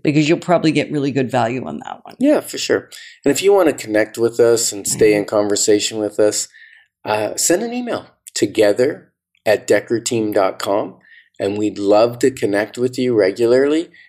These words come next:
Speaker 2: and have you respond to us. Even if there's something in the show that you wanna co-, comment on or question or,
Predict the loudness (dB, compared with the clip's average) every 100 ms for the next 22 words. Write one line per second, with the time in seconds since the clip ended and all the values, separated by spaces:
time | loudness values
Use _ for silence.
0 | _ -4 -2 0 -2 0 0 0 0 -2
1 | 0 2 0 -2 0 0 0 -4 -8 -20
2 | _ 0 4 2 2 0 2 0 2 2
3 | 2 0 -2 -2 2 4 4 0 0 0
4 | 0 0 0 -2 -8 -20 -20 -6 0 0
5 | 0 0 2 4 2 2 2 2 2 2
6 | 0 -2 2 2 2 0 0 0 0 0
7 | 2 4 2